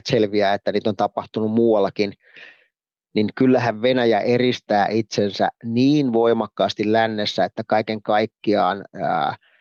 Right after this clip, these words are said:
niin kun ajatellaan, että Venäjä, Venäjä ikään kuin leimautuu, me leimaamme tahtomattamme täällä lännessä Venäjän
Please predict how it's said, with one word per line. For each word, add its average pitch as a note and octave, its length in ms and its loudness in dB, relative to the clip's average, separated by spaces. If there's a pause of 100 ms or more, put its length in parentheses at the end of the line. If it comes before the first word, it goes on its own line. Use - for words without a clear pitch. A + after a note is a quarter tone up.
(380)
niin B2 80 -16
kun - 180 -4
ajatellaan, G#2 680 0
että - 420 -6 (440)
Venäjä, A2 500 0 (1500)
Venäjä A#2+ 440 2
ikään G#2+ 580 -2
kuin G2 380 -6 (120)
leimautuu, G2+ 1300 -2 (1300)
me C3+ 100 2
leimaamme A#2 640 2
tahtomattamme G#2 1400 -4 (480)
täällä G#2 260 2
lännessä G2 600 -4
Venäjän G#2 460 0